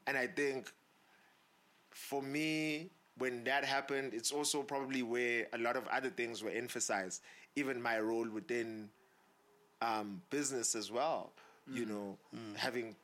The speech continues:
Speaker 1: Ipotela Republic and seeing ukuthi, like, I'm an independent musician. You know, independent musicians need me.
Speaker 2: Mm.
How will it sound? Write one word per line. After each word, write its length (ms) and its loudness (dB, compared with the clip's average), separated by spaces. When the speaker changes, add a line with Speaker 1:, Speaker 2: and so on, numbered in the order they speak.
Speaker 1:
Ipotela 500 0
Republic 520 0
and 120 -4
seeing 280 2
ukuthi, 320 -2
like, 160 0
I'm 140 2
an 80 0
independent 580 0
musician. 520 0
You 100 0
know, 140 0
independent 460 0
musicians 500 0
need 380 -2
me. 140 -10
Speaker 2:
Mm. 300 -8